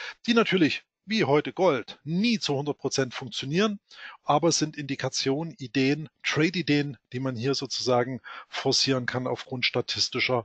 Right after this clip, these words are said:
Pattern der Vergangenheit. Hochinteressant. Und jetzt eben zum Seasonal Bull, das ist sozusagen nicht das Intraday,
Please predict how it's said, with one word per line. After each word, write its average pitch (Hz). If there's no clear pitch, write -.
Pattern 123
der 120
Vergangenheit. 143
Hochinteressant. 170
Und 139
jetzt 160
eben 170
zum 151
Seasonal 196
Bull, 240
das 156
ist 151
sozusagen 147
nicht 156
das 139
Intraday, 175